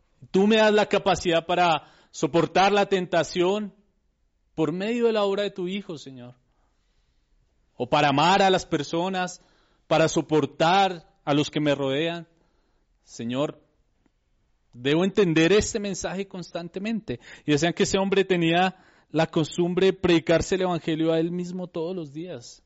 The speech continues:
Si nosotros recordáramos este mensaje o esta palabra de la cruz,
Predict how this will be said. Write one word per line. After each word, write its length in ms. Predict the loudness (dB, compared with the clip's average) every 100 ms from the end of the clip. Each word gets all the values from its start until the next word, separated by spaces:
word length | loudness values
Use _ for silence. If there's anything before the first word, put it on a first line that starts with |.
| _ _ _ _ _ _ _ _ _ _ _ _ _ _ _ _
Si 140 | -4
nosotros 440 | -2 0 -2 0 0
recordáramos 680 | 2 2 4 4 2 0
este 240 | -4 -4 -4
mensaje 640 | -4 -2 -2 -4 -6 -12 -12
o 100 | -12
esta 300 | -8 -10 -4
palabra 420 | -4 -2 -4 -6
de 60 |
la 100 | -8
cruz, 400 | -10 -12 -12 -14